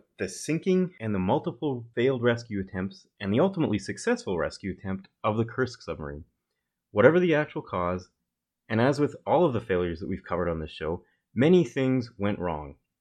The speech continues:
It was a series of unfortunate events, the faulty weld, the location of the escape capsule, failure to launch the rescue buoy, and of course, the multiple poor rescue efforts. Just like with the Titanic that we covered in episode eleven,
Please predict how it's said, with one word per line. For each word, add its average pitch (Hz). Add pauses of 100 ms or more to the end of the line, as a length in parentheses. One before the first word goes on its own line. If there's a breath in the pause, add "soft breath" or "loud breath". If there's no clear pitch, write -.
(300)
It 127
was 127
a 117
series 185
of 165
unfortunate 127
events, 92 (500)
the 107
faulty 165
weld, 123 (320 soft breath)
the 95
location 110
of 139
the 147
escape 107
capsule, 107 (420)
failure 135
to 151
launch 123
the 110
rescue 101
buoy, 107 (220)
and 113
of 107
course, 139 (260)
the 107
multiple 120
poor 107
rescue 92
efforts. - (540)
Just 147
like 170
with 160
the 165
Titanic 110
that 120
we 104
covered 107
in 101
episode 113
eleven, 87